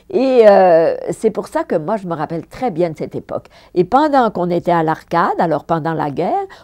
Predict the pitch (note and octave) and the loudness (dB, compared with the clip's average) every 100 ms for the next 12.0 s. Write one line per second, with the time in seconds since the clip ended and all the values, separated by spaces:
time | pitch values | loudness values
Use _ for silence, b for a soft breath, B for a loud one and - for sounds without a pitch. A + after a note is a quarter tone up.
0 | B A#3 A#3+ C4+ C#4 G#3 G#3+ G3 F#3+ D#3+ | B 2 4 4 4 0 -6 -4 -4 -4
1 | _ _ _ _ _ _ b b b F#3+ | _ _ _ _ _ _ b b b 0
2 | - G#3 F3+ G#2 - D#3+ E3 - D#3 D3+ | 4 6 6 4 -2 -2 -2 -2 -2 -4
3 | D3+ C#3+ D#3 D3+ C#3+ - C#4 E4 E3+ C#3+ | -4 -8 -8 -6 -6 -6 -8 -6 -4 -6
4 | - E3 F3 D#3+ D#3+ - D#3 - D3 C#3+ | -4 -6 -6 -6 -10 -8 -10 -8 -10 -8
5 | D#3 C3+ C#3 B2+ - E3 D#3+ - G3+ B3+ | -10 -8 -6 -8 -10 -8 -8 -8 -8 -8
6 | B B B B A3+ G#3+ A#3 G3 F#3+ F#3+ | B B B B 2 4 2 2 -4 -2
7 | F3 E3+ _ _ _ _ G3 G3 A3 A3 | -4 -4 _ _ _ _ -4 0 0 2
8 | C4+ G#3 F#3+ F3 F3+ F#3+ E3+ D#3+ G#3+ - | 2 4 2 4 2 0 -2 -2 -2 -4
9 | - D3+ - _ b b b G3 F#3+ A3+ | -14 -14 -16 _ b b b -2 0 0
10 | - D#4+ E4 - F3 - - F3 D#3+ D#3 | 0 -4 -4 -4 -6 -6 -4 -2 -2 -4
11 | - C3+ C3+ D3 - D3 B2+ - - C#3 | -6 -6 -6 -8 -6 -8 -8 -14 -10 -10